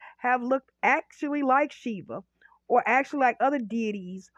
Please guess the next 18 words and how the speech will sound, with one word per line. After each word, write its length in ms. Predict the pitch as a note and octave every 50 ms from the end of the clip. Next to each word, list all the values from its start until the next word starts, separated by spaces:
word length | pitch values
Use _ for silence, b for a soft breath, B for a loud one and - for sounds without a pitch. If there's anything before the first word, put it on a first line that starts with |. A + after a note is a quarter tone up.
| B B B _ -
or 160 | A3+ A3 G#3+
gods 500 | G#3 - G3+ G3 G3+ G3 F#3+ F#3 - - -
of 140 | F3+ F#3+ -
goddesses 440 | F#3+ F#3+ F#3+ F#3 F#3 - - F#3
that 220 | - F3 F3+ F3 _
they've 240 | F#3+ F3+ F3+ F#3 -
seen. 340 | - - F3 E3+ F3+ E3+
And 100 | E3+ F3
some 400 | - - - G3 G3+ G#3+ A#3+ B3+
have 280 | B3+ A#3+ A3 G#3+ G#3+ -
considerably 520 | - A3+ A3 - A3 A3 G#3+ A3 A3 A3+
looked 280 | G#3+ G3+ G#3 - _ -
like 260 | A3 A3 G#3 G#3 G#3 -
what 220 | G3+ G#3 G#3 - - -
co-, 180 | - A#3 G#3+ -
some 400 | - - - A3+ G#3+ G#3+ G#3+ G#3
would 180 | G#3 G#3 G3+ -
consider 560 | - G#3+ - - G3+ F3+ F3 F3+ G3 G#3+